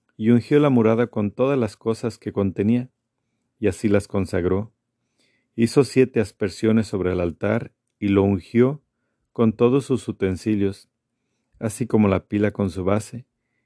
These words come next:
y así los consagró. Y derramando óleo de la unción sobre la cabeza de Aarón, lo ungió y lo consagró. Luego,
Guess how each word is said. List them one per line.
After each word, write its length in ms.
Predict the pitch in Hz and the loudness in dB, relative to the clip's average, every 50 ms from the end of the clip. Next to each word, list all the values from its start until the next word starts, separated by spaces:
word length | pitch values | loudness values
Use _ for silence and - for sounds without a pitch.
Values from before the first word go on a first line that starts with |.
| _ _ - | _ _ -2
y 100 | 113 113 | 0 0
así 380 | 107 - - 139 143 151 - | 0 0 -2 -2 -2 -2 0
los 220 | 90 117 110 - - | 0 -2 -2 -2 -2
consagró. 680 | - 101 95 - - 92 87 87 90 90 98 107 - _ _ _ _ _ _ _ _ _ _ _ _ _ _ - | -4 -4 -4 -2 -4 -2 -2 -2 -2 -4 -6 -8 -16 _ _ _ _ _ _ _ _ _ _ _ _ _ _ 0
Y 60 | 123 | 2
derramando 640 | 120 117 117 117 113 117 123 139 147 139 131 - - | 2 4 4 4 4 4 2 2 2 0 0 -2 0
óleo 500 | - 117 110 110 113 113 104 90 90 95 95 | 0 2 2 2 4 2 2 0 -2 -6 -6
de 160 | 107 101 101 | -2 0 0
la 120 | 101 101 | 2 2
unción 380 | 98 98 92 - - 107 110 110 | 0 0 -2 -2 -2 -2 -2 -2
sobre 280 | - - 101 98 101 92 | -2 -4 -2 0 0 0
la 120 | 92 90 | 0 -2
cabeza 400 | - - 90 87 92 90 - 95 | -2 -2 -2 -2 -2 -2 -2 -4
de 120 | 87 90 87 | -2 -2 0
Aarón, 360 | 87 90 98 117 131 143 - _ _ _ _ _ _ _ _ _ _ _ _ _ _ - | 2 2 2 2 0 -4 -8 _ _ _ _ _ _ _ _ _ _ _ _ _ _ -6
lo 200 | 127 - 123 127 | 0 2 4 4
ungió 540 | 127 123 - - 127 127 135 143 147 - - | 4 4 2 0 0 2 2 2 2 0 -4
y 100 | 131 123 | -2 0
lo 140 | 113 110 104 | 0 0 0
consagró. 680 | - 101 98 92 - 98 87 85 87 90 90 95 101 _ _ _ _ _ _ _ _ _ _ _ _ _ _ _ _ _ _ _ _ _ _ _ _ _ _ | -2 -4 -4 -4 -4 -4 -2 -2 -2 -4 -4 -8 -12 _ _ _ _ _ _ _ _ _ _ _ _ _ _ _ _ _ _ _ _ _ _ _ _ _ _
Luego, 460 | - 98 98 104 101 107 123 127 - | 0 2 4 4 4 2 -2 -6 -10